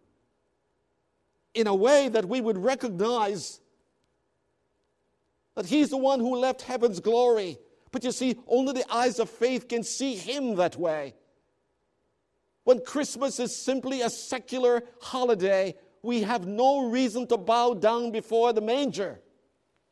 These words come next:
Because that's not the way I would do it. Jesus was making a migrating choice.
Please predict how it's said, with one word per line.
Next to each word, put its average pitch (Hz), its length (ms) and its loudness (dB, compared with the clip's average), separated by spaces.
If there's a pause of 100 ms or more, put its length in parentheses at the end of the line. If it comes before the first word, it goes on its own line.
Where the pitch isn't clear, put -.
(3750)
Because 139 240 -12
that's - 200 -2
not 196 140 -8
the 190 60 -6
way 180 180 -4
I 185 80 -4
would 180 180 -6
do 165 220 -4
it. - 240 -12 (1500)
Jesus 190 540 -6
was 156 200 -6
making 175 400 -8
a 160 80 -6
migrating 170 920 -6 (1400)
choice. - 720 -8